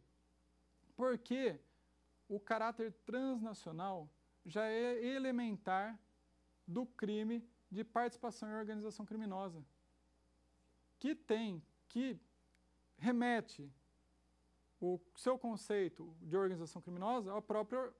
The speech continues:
próprio artigo primeiro, parágrafo primeiro da lei, que fala que organização criminosa é a associação de quatro ou mais pessoas estruturalmente ordenada e caracterizada pela divisão de tarefas,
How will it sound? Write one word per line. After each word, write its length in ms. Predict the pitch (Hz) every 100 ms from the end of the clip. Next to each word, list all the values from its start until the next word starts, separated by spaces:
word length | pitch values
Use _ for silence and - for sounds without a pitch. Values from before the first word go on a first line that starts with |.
| _ -
próprio 400 | 214 220 233 269
artigo 340 | 247 - 226
primeiro, 400 | 220 254 220 254
parágrafo 360 | 254 254 254 -
primeiro 460 | - 269 254 285 214
da 120 | 185
lei, 220 | 160 143 - _ _ _ _ _
que 120 | -
fala 500 | 202 247 277 226 151 - _ _ _ -
que 300 | 233 247 -
organização 720 | 208 254 262 226 233 226 254 254
criminosa 640 | 254 254 185 160 127 143 - _ _ -
é 100 | 185
a 140 | 196
associação 680 | 196 - 220 220 - 175 156
de 80 | 156
quatro 520 | - 185 196 196 175
ou 40 |
mais 200 | 156 151
pessoas 600 | - 196 - 185 196 208 175
estruturalmente 800 | - 202 196 190 175 165 156
ordenada 560 | 208 214 202 175 170 160
e 40 |
caracterizada 800 | 165 208 208 - 190 151 160 156
pela 240 | 156 196 190
divisão 480 | 160 156 139 143 143
de 80 |
tarefas, 800 | 143 214 202 165 185 240 240 -